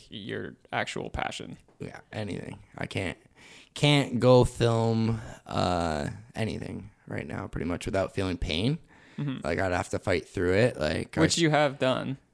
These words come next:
Speaker 2: Yes, like, uh, Jan-, the early January, I shot, uh,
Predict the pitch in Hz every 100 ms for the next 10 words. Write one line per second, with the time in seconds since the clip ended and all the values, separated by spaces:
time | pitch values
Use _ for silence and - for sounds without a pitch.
0 | _ - 165 113 - - 131 127 117 -
1 | 127 117 113 110 104 113 120 107 98 107
2 | 117 110 98 98 101 98 92 95 - 92
3 | 87 73 - 78 87 82